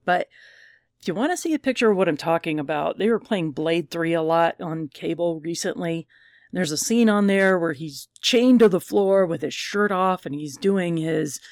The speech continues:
snappy, witty commentary, and it's like, "Oh, yeah, I would love to be in that cell, too." So, there's also another little benefit,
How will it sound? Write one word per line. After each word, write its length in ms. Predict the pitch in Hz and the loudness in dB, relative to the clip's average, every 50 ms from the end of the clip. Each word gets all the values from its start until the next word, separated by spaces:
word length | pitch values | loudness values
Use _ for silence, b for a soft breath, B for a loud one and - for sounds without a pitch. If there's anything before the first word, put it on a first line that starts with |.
| B B B B | B B B B
snappy, 720 | - - - - 165 180 180 180 185 - 190 175 165 165 | -6 -6 -4 -4 -4 -4 -4 -4 -4 -4 -6 -6 -6 -6
witty 560 | 139 131 139 143 151 190 220 208 190 180 170 | -8 -10 -6 0 4 4 6 6 4 2 -2
commentary, 920 | - - - - 190 180 175 175 170 - - 185 180 170 165 165 160 160 | -6 -6 -6 -4 -2 -2 -2 -4 -6 -6 -2 0 0 2 2 0 0 -2
and 80 | 156 151 | -2 -4
it's 140 | 165 - - | -6 -8 -8
like, 140 | - - _ | -10 -10 _
"Oh, 580 | - 208 302 330 330 330 320 311 302 294 285 277 | -8 -4 0 0 2 2 2 4 4 4 2 2
yeah, 580 | 269 247 226 226 233 233 233 240 220 226 220 208 | 0 -2 -6 -8 -10 -6 -2 2 4 4 4 4
I 160 | 202 190 180 | 2 0 0
would 160 | 185 226 214 | 2 2 2
love 400 | 226 202 202 185 185 185 180 - | 2 0 -2 -2 -2 -4 -4 -6
to 80 | - 180 | -8 -12
be 180 | 160 185 175 190 | -10 -8 -6 -6
in 140 | 185 175 | -6 -6
that 200 | 175 175 180 - | -8 -8 -8 -6
cell, 320 | - - - - - 151 147 | -6 -6 -6 -6 -6 -6 -8
too." 520 | - - - - - - 87 - - - _ B B B B B B B B B B B B | -8 -10 -16 -16 -14 -16 -16 -16 -18 -18 _ B B B B B B B B B B B B
So, 480 | B - - 202 170 165 160 156 151 - _ _ _ _ _ _ _ _ _ _ _ _ _ _ _ _ _ _ _ _ _ _ - | B -2 2 2 2 2 0 -2 -4 -8 _ _ _ _ _ _ _ _ _ _ _ _ _ _ _ _ _ _ _ _ _ _ 4
there's 180 | 277 254 214 | 4 6 6
also 240 | 226 208 165 - 175 | 6 4 4 4 2
another 280 | 165 156 156 156 156 156 | 2 2 0 -2 -2 -2
little 200 | 139 156 156 147 | -2 -4 -4 -6
benefit, 680 | 143 - 160 143 156 151 - 175 - - - - - | -6 -6 -6 -6 -6 -6 -6 -6 -8 -8 -10 -16 -18